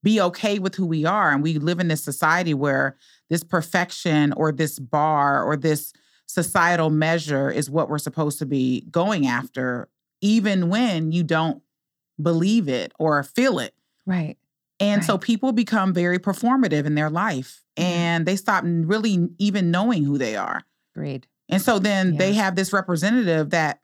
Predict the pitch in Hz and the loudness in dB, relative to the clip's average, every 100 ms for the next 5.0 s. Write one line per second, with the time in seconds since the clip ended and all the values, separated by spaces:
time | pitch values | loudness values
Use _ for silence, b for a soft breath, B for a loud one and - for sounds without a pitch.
0 | - 156 185 196 - - - 170 170 160 | -4 2 2 0 -8 -4 -2 0 0 2
1 | 165 220 190 - - - - - 160 151 | 2 0 -2 -8 -16 -18 -18 -14 -12 -12
2 | - - 170 156 180 196 170 170 160 147 | -8 -4 -2 0 0 2 0 2 0 0
3 | 147 143 139 147 - 151 143 147 135 - | -2 -2 -4 -6 -2 -2 0 -2 -6 -4
4 | 139 139 131 127 123 - - 143 - | -2 2 2 2 -2 -2 -2 -2 -6